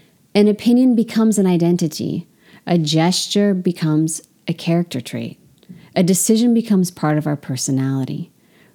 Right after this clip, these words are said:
Reread that last phrase, so I'll say it again. An opinion becomes an identity.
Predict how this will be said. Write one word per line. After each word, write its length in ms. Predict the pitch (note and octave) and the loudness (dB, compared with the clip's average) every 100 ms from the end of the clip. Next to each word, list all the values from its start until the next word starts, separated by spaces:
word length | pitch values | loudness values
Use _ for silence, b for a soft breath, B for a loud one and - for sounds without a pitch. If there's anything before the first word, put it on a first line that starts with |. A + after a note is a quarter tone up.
| b | b
Reread 640 | E3+ B3+ D4 A#3 B3 A3 | 2 4 2 2 2 2
that 200 | G3 G3 | 0 0
last 380 | D3+ D3 D3 - | 0 0 -2 -6
phrase, 580 | - C3+ A2+ D3+ - - | -8 -6 -4 -6 -10 -14
so 180 | - E3 | -12 -10
I'll 100 | D3+ | -8
say 180 | - - | -8 -6
it 100 | - | -6
again. 320 | - - F3 B B F3 B | -6 -6 -8 B B -16 B
An 160 | F3 | 0
opinion 800 | F3+ F3 G#3+ A3+ A3+ E3+ D#3 E3+ E3 _ - | 2 0 2 2 2 2 0 -2 -6 _ -6
becomes 540 | D#3 E3 D3 D3+ D3+ | -4 0 2 0 -2
an 140 | - D3 | -4 -2
identity. 720 | C#3+ C#3+ C#3 C#3 - - | 0 0 -2 -2 -4 -8